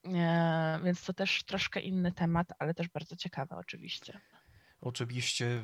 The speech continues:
Speaker 2: według statystyk, y, dowiadujemy się też tego, że najwięcej osób jest dyskryminowanych właśnie,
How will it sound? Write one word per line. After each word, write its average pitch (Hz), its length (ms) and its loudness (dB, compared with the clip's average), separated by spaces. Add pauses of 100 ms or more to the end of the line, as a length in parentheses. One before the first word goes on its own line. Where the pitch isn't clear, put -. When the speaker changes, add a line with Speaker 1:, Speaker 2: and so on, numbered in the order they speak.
(140)
Speaker 2:
według 113 360 -4
statystyk, - 920 -4
y, 110 480 -4 (180)
dowiadujemy 117 680 -2
się 110 220 -2
też - 220 -6
tego, 110 260 -4
że 110 300 -2
najwięcej 110 600 -2
osób - 360 -6
jest 104 240 -4
dyskryminowanych 107 840 -4
właśnie, 110 440 -2